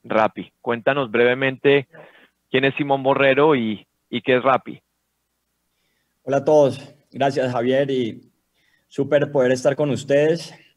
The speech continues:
Speaker 2: Bueno, yo, yo soy uno de los fundadores de Rappi, y lo que estamos haciendo en Rappi es crear tecnología y herramientas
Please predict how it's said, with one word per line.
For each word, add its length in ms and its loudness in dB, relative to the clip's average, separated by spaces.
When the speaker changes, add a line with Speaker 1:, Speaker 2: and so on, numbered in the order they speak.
Speaker 2:
Bueno, 200 0
yo, 220 -4
yo 120 -4
soy 160 -2
uno 160 -4
de 80 0
los 400 -2
fundadores 520 -4
de 120 0
Rappi, 480 -2
y 220 0
lo 200 2
que 400 0
estamos 340 -4
haciendo 300 0
en 60 -2
Rappi 380 2
es 560 0
crear 760 0
tecnología 680 0
y 100 0
herramientas 1120 -4